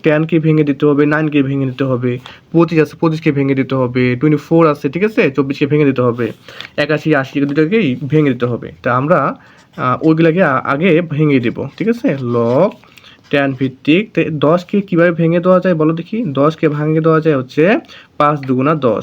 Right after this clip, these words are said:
তাহলে ফাইভ ইন্টু টু, পাঁচ দুগুণা দশ, নয়কে ভাঙা দেওয়া যায় কি? নয় তিন তিরিকা নয়, ঠিক আছে না? থ্রির ওপর কি স্কয়ার দেওয়া যায়, কিন্তু থ্রির উপর স্কয়ার দিলেই ডাইরেক্ট আমি দিতে পারছি, হ্যাঁ?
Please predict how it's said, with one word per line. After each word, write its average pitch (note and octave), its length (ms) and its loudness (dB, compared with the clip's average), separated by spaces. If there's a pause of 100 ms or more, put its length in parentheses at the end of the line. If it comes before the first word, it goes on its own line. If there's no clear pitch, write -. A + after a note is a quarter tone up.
(100)
তাহলে B2 160 -6
ফাইভ C3+ 360 -2
ইন্টু C3+ 260 -2
টু, F3+ 280 -2 (280)
পাঁচ D3 180 0
দুগুণা C#3+ 200 0
দশ, C#3 260 0 (160)
নয়কে E3 280 0
ভাঙা D#3+ 260 0
দেওয়া E3+ 160 2
যায় E3+ 120 0
কি? A3 260 -2 (580)
নয় D3+ 200 2 (260)
তিন E3+ 180 2
তিরিকা E3+ 300 0
নয়, C3+ 260 -2 (100)
ঠিক E3 100 -4
আছে F3 140 0
না? C4 120 4 (560)
থ্রির E3 180 2
ওপর E3+ 200 -2
কি F3 260 -2 (100)
স্কয়ার C#3 280 -2
দেওয়া D3+ 160 -2
যায়, B2+ 160 -8 (360)
কিন্তু E3 180 0
থ্রির F#3+ 200 2
উপর F#3 200 2
স্কয়ার F3 260 -2
দিলেই F#3 380 0 (220)
ডাইরেক্ট E3 380 2
আমি D#3+ 160 2
দিতে C3+ 180 2
পারছি, A#2+ 260 -2
হ্যাঁ? F#3+ 300 0